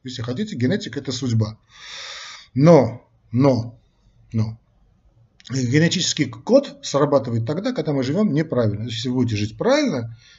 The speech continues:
генетический код, который направлен на ряд заболеваний, в том числе и на избыточный объем, избыточный вес тела, не сработает.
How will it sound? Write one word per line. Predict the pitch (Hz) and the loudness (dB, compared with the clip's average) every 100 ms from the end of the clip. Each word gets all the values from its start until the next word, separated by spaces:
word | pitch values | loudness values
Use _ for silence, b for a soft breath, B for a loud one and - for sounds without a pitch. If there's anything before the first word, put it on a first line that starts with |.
| B | B
генетический | 110 151 151 135 - 123 | 2 2 4 -2 -4 -2
код, | 127 113 | -2 -2
который | 113 120 123 | -2 0 0
направлен | 127 139 123 110 | 2 2 4 2
на | 113 113 113 110 | 2 2 0 -2
ряд | 107 156 120 | 4 4 4
заболеваний, | 120 113 110 110 107 | 2 4 2 2 -4
в | |
том | - 135 | -4 -6
числе | 120 127 113 | -4 -4 0
и | |
на | 113 | 2
избыточный | 110 113 113 107 101 - B B B B B B B | 2 0 -6 -6 -10 -14 B B B B B B B
объем, | 117 113 120 120 110 110 | -4 2 4 4 2 -2
избыточный | 104 113 110 107 | -2 -2 -2 -2
вес | 110 113 | -2 0
тела, | 247 226 | 0 0
не | 131 202 | 2 4
сработает. | 254 226 208 180 165 147 139 | 4 2 0 2 0 -2 -8